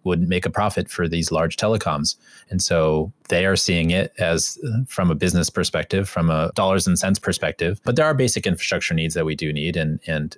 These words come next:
it's curi-, it's curious to see what might happen in the future if we do get those types of networks up. And I, this is something I've been talking a lot about on the, on the podcast, <laughs> as you know,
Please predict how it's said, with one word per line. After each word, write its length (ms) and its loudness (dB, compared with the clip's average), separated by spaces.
it's 360 -6
curi-, 340 2
it's 200 0
curious 360 2
to 100 -4
see 460 0
what 240 2
might 160 0
happen 260 0
in 80 2
the 60 0
future 360 -2
if 140 -4
we 100 -2
do 200 -2
get 240 -4
those 240 -2
types 260 -4
of 80 -8
networks 440 -6
up. 180 -2
And 100 2
I, 80 2
this 200 0
is 80 0
something 240 2
I've 100 -2
been 100 0
talking 260 0
a 60 0
lot 160 0
about 200 -2
on 120 0
the, 240 -2
on 120 -2
the 60 0
podcast, 320 -2
<laughs> 60 -2
as 240 0
you 80 4
know, 400 2